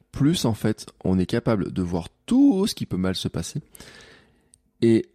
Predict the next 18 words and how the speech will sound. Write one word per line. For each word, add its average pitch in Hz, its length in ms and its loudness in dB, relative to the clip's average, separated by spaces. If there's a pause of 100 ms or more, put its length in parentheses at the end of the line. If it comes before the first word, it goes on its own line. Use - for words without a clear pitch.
de 92 120 -4
perdre 139 240 0
de 117 80 2
vue 113 280 -4
que 107 140 -4
ça - 160 -4
peut - 100 -8
bien 104 140 -2
se - 60 -6
passer - 260 -4
aussi. 92 280 -6 (260)
<laughs> - 260 -20
Et 104 100 2
de 95 300 0
perdre 123 200 -4
de 98 40 0
vue 110 260 -6
que - 280 0